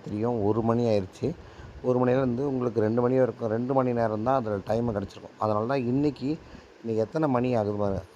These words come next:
அதிகாலை வந்து நாலு பதினஞ்சு, நாலரை மணிக்குள்ளார நான் ஒரு வீடியோ நான் எடுத்து போடுறேன். அப்போ அடுத்த பேட்டர்ன் வந்து பார்த்தீங்கன்னா, அந்த ஈச் கார்னர்ல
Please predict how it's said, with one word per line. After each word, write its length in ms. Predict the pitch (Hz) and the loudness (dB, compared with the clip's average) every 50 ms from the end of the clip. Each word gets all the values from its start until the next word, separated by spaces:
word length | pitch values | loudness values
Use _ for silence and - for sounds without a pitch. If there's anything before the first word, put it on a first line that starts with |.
| - | -12
அதிகாலை 400 | 104 110 117 120 120 123 135 139 | -6 -4 -2 0 2 2 4 4
வந்து 220 | 127 113 113 135 135 | 2 2 0 -2 -2
நாலு 480 | 123 110 101 101 104 107 117 120 123 120 - | -2 -2 0 2 2 2 2 2 0 0 0
பதினஞ்சு, 400 | 113 107 107 110 107 107 120 117 110 | 0 0 2 0 0 0 -2 -2 0
நாலரை 340 | 107 101 101 104 107 101 104 101 | 2 2 2 2 2 0 0 0
மணிக்குள்ளார 480 | 104 110 127 123 - 110 110 110 113 117 | 0 0 -2 -4 -4 -4 -4 -2 0 0
நான் 120 | 127 131 | 0 0
ஒரு 240 | 120 107 101 95 92 | 0 0 0 0 0
வீடியோ 320 | 92 101 107 113 113 104 | -2 -2 0 2 2 2
நான் 100 | 101 98 | 2 0
எடுத்து 220 | 92 85 85 - 107 - - | -2 -2 -4 -6 -6 -2 0
போடுறேன். 280 | 98 98 90 92 95 - - - - - - - - - - - - - - - | 0 2 2 0 -4 -6 -10 -18 -20 -20 -20 -20 -20 -20 -20 -20 -20 -20 -12 -10
அப்போ 460 | 123 120 - 131 127 135 139 - 82 | -10 -6 0 2 4 4 4 2 0
அடுத்த 360 | - 117 131 139 156 - 160 | 0 -2 0 -2 0 0 0
பேட்டர்ன் 320 | 151 - 151 147 151 151 147 | 0 0 0 0 0 0 -2
வந்து 180 | 139 135 135 | 0 -2 0
பார்த்தீங்கன்னா, 440 | 123 131 113 113 110 110 123 135 139 | 0 0 0 0 -2 -2 -2 -2 -2
அந்த 220 | 127 117 113 110 | -2 -2 -2 -4
ஈச் 400 | 110 107 113 131 143 - - - - 127 | -6 -6 -8 -8 -10 -10 -12 -14 -6 -2
கார்னர்ல 760 | 117 117 127 127 123 117 107 98 90 98 101 107 123 151 | 0 0 2 0 -2 -4 -6 -6 -6 -4 -4 -2 -2 -4